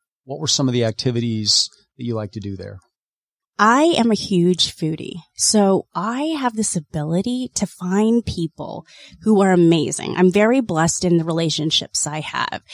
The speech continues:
Speaker 2: and the people I connect with. One of the ways that I connect with people is through food. And I think that has to do a lot with how I was raised. Family and food were two important things in my life. Um,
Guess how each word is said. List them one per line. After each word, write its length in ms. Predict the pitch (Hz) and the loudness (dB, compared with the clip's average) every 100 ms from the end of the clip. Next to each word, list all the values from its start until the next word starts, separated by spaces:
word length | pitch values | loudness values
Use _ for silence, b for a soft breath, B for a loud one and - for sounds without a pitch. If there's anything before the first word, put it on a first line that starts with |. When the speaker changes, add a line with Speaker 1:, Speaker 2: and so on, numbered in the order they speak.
| B B | B B
Speaker 2:
and 160 | 185 | 0
the 60 | 185 | 0
people 360 | - 180 185 165 | 0 -2 0 -2
I 120 | 151 | -2
connect 420 | - 147 143 - | -6 -10 -10 -14
with. 180 | - - _ b b | -14 -16 _ b b
One 260 | - 190 208 | 0 4 6
of 160 | 226 220 | 4 2
the 100 | 214 | 2
ways 280 | 175 170 175 | 2 0 0
that 120 | 180 | 0
I 80 | 170 | 0
connect 400 | - 170 151 - | -2 -2 -2 -4
with 160 | 185 - | -6 -4
people 500 | 214 208 240 240 - _ | -8 -4 -4 -4 -10 _
is 160 | 165 - | -6 -6
through 220 | 175 147 | -4 -6
food. 400 | - - - - _ _ _ _ - | -6 -12 -12 -18 _ _ _ _ 0
And 100 | 190 | 2
I 80 | 180 | 4
think 220 | 214 202 | 4 4
that 160 | 196 | 0
has 260 | - 175 - | 0 -2 -2
to 80 | - | -2
do 220 | 170 180 | 0 0
a 60 | 175 | 2
lot 440 | 170 170 156 165 | 0 2 2 0
with 280 | 175 175 165 | 0 -2 -2
how 260 | - 160 160 | -2 0 0
I 100 | 165 | 0
was 220 | 170 - | -2 -4
raised. 580 | 170 - - - - - _ | -4 -8 -8 -8 -8 -10 _
Family 680 | - 196 185 190 208 208 214 220 | -4 0 4 4 4 4 2 2
and 140 | 185 | 0
food 460 | - - 170 170 165 | 0 -2 0 0 0
were 220 | 170 165 135 - | -4 -4 -6 -2
two 420 | - 233 240 233 | 0 2 2 0
important 580 | 220 208 - 180 175 165 | -2 -2 -2 0 0 0
things 280 | 160 165 165 | -2 -2 -2
in 100 | 160 | -4
my 160 | 170 | -6
life. 440 | - - - - - - B B B | -6 -6 -6 -8 -18 -20 B B B
Um, 460 | - 170 160 156 170 | -4 -2 -2 -6 -10